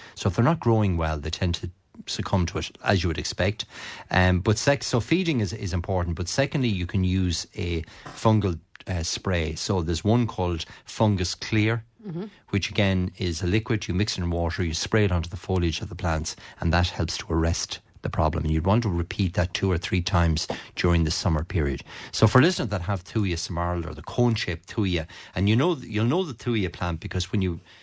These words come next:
Speaker 1: smell the leaves, if you crush the leaves, it smells of pineapple.
Speaker 2: Pine-, oh, pineapple.
Speaker 1: Pineapple.
Speaker 2: Okay.
Speaker 1: Pineapple. Yeah, lovely sweet <clears throat> pineapple-y smell. I think it smells like <laughs> pineapple.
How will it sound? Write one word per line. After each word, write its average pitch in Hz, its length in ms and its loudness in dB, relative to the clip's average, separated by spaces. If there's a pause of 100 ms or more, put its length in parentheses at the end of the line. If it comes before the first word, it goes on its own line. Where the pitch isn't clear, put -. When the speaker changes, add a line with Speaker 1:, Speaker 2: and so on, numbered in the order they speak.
Speaker 1:
smell 131 340 0
the 113 80 2
leaves, 85 320 2
if 85 60 -12
you 90 80 -4
crush - 280 -2
the 95 80 -2
leaves, 85 320 0
it 92 140 -6
smells 95 440 0
of - 220 -6
pineapple. 156 580 -2 (180)
Speaker 2:
Pine-, - 80 -10 (100)
oh, 269 100 2
pineapple. 269 440 0
Speaker 1:
Pineapple. 101 520 0 (460)
Speaker 2:
Okay. 170 280 -8
Speaker 1:
Pineapple. 92 480 -6 (180)
Yeah, 98 100 0
lovely 127 260 2
sweet 107 520 0 (100)
<clears throat> - 80 -18
pineapple-y 87 500 0
smell. - 280 -2
I 90 80 2
think - 240 -4
it - 80 -12
smells 71 300 -4
like 87 140 -4
<laughs> - 220 -8
pineapple. - 480 2